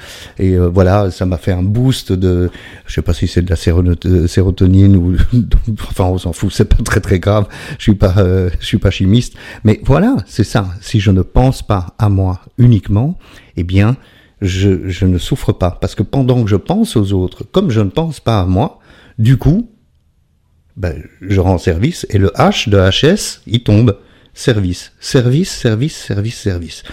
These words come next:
Euh, j'ai, j'ai envie de vous conseiller de voir un film, il est exclusivement en anglais, j'ai jamais trouvé les sous-titres en français, mais c'est, euh, de docteur Wayne Dyer,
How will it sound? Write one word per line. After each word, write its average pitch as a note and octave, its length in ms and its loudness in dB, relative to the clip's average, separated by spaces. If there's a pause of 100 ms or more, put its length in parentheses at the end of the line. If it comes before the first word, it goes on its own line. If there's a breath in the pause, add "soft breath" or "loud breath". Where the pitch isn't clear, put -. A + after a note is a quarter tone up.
(460 loud breath)
Euh, G2 560 6 (1120 loud breath)
j'ai, A2+ 540 0
j'ai A#2 120 6
envie C3 240 4
de D3 60 0
vous A#2 280 4
conseiller A#2 440 2
de A#2 60 -2
voir G2+ 200 0
un F#2 60 0
film, A#2+ 320 0
il G#2 140 0
est G#2 180 -4
exclusivement G#2+ 540 2
en G#2 60 2
anglais, G2+ 340 2
j'ai G2+ 120 -2
jamais A2+ 300 2
trouvé G#2 260 -4
les G2 100 -2
sous-titres G2 400 -6
en F2 40 -6
français, C3+ 480 -2
mais G2+ 260 0
c'est, G2 320 0
euh, F#2 200 2
de F#2 120 -2
docteur G2+ 380 0
Wayne G#2+ 360 2
Dyer, F#2+ 480 2